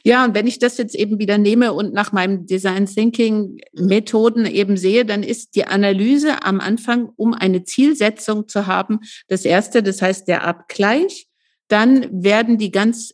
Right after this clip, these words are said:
vielen Fakten drumherum gesammelt. Also in dem Fall, was gibt es für ein Leitbild? Wer, wie werden meine Kunden abgeholt? Was gibt es Besonderes? Wo wird was umgesetzt? Also diese, die Dinge, die du auch gesagt hast, um dann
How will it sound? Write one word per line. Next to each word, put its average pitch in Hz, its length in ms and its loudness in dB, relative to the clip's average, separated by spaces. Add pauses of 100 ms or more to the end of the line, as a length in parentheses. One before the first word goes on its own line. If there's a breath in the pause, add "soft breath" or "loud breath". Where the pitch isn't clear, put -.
(140)
vielen 254 920 0 (100)
Fakten 226 540 2
drumherum 233 680 4
gesammelt. 240 680 0
Also 214 400 -2 (320)
in 185 180 0
dem 185 220 2
Fall, 196 440 0 (460 loud breath)
was 196 240 -2
gibt 208 200 -4
es 240 100 0
für 262 100 4
ein 247 100 6
Leitbild? 190 840 0
Wer, 185 920 2
wie 214 160 0
werden 226 220 2
meine 226 220 0
Kunden 240 280 -4
abgeholt? 196 560 -2
Was 214 160 -2
gibt 220 200 -8
es 226 100 -6
Besonderes? 196 720 0
Wo 190 320 0
wird 214 200 2
was 226 200 0
umgesetzt? 196 760 -2
Also 190 200 0
diese, 190 580 -2 (200)
die 180 300 -2
Dinge, 220 220 4
die 196 160 0
du 185 180 2
auch - 160 -2
gesagt - 380 -2
hast, 240 240 -2
um 202 300 -2
dann 226 400 4